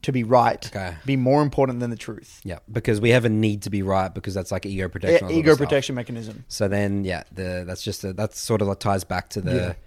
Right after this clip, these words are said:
Speaker 2: you don't wanna look good. It's about, it
Speaker 1: It's
Speaker 2: doesn't
Speaker 1: not
Speaker 2: matter how bad you look, it's about finding the
Speaker 1: it's
Speaker 2: truth.
Speaker 1: about finding the truth, no matter how painful it is.
Speaker 2: Yeah.
Speaker 1: Another way of articulating it. I love this one. "Open-mindedness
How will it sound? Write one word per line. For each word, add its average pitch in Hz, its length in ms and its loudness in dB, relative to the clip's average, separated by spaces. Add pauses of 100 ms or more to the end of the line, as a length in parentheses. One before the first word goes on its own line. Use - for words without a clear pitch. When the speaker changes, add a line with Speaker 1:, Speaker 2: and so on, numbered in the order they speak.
(360)
Speaker 2:
you 107 200 0
don't 110 280 4
wanna 107 140 4
look 104 280 0 (800)
good. 101 280 4
It's 95 120 -4
about, 98 420 4 (180)
it 117 120 -2
Speaker 1:
It's 92 80 -4
Speaker 2:
doesn't 120 160 4
Speaker 1:
not 131 80 8
Speaker 2:
matter 110 80 6
how 123 120 6
bad 117 260 6
you 107 100 4
look, 123 340 2
it's 95 140 -6
about 98 240 -2
finding 92 260 -4
the 87 40 -6
Speaker 1:
it's 127 100 -8
Speaker 2:
truth. 123 60 -4
Speaker 1:
about 135 180 6
finding 117 260 -2
the 110 80 -8
truth, 104 260 -12
no 127 100 -2
matter 131 160 2
how 120 120 0
painful 113 440 -8
it 104 60 -8
is. - 300 -10
Speaker 2:
Yeah. 95 200 -6 (380)
Speaker 1:
Another 117 240 -4
way 107 140 0
of 104 80 -6
articulating - 580 -12
it. 50 80 -20 (1080)
I 180 60 6
love 226 120 10
this 226 140 -2
one. 127 280 2
"Open-mindedness 180 1200 4